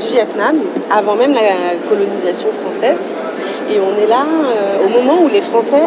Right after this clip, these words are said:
envoient des, euh, missionnaires, des prêtres, pour préparer un peu le terrain de la colonisation. Alors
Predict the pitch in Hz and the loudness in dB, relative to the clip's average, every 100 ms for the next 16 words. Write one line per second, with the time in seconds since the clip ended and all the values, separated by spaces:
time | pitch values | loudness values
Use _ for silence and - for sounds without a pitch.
0 | - 233 - 196 247 302 - - - - | 2 2 2 -2 -2 -4 -4 -4 -6 -6
1 | - - 220 247 208 175 160 151 123 - | -6 0 2 4 4 4 2 0 -2 0
2 | - 151 - - - 196 - - - - | 2 2 -2 -4 -2 -2 -2 -6 -8 -6
3 | - - - - - - - - - 190 | -6 -6 -6 -8 -8 -8 -8 -6 -6 -4
4 | 180 175 175 - 180 175 202 - - - | -4 -4 -6 -6 -6 -4 -4 -6 -6 -6
5 | 185 160 - 175 180 - 175 - - - | -4 -4 -4 -4 -4 -4 -4 -4 -8 -8
6 | - - - - - - - - - - | -8 -8 -8 -8 -8 -8 -8 -8 -6 -2
7 | 214 | 0